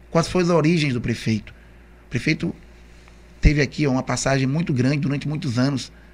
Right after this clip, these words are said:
na feira de Camaçari, né? Rotularam ele durante um período muito feio, aquela questão que não vale a pena ser tratada, mas que hoje tem dado uma aula de gestão.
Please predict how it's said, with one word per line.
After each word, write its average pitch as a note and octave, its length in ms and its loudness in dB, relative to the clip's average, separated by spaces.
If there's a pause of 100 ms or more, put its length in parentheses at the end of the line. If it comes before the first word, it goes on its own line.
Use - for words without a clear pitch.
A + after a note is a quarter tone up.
(100)
na B2+ 140 2
feira C3+ 180 2
de B2 80 0
Camaçari, A#2+ 680 0 (640)
né? C3+ 280 -2 (400)
Rotularam C#3 640 6
ele C3 160 2
durante B2+ 320 -2
um - 40 -10
período B2 360 -6
muito B2 240 -10
feio, C3 520 -2
aquela B2 280 -6
questão A#2+ 460 -2 (340)
que - 100 -6
não D#3+ 100 0
vale B2+ 200 4
a A#2 40 0
pena A#2 300 -4
ser - 160 -6
tratada, C3 580 2 (520)
mas F3+ 180 2
que F3+ 100 -2
hoje F3+ 200 2
tem F#3+ 180 -2
dado F3 280 4
uma F#3+ 100 4
aula F3 240 6
de G3+ 80 -2
gestão. F#3+ 460 -2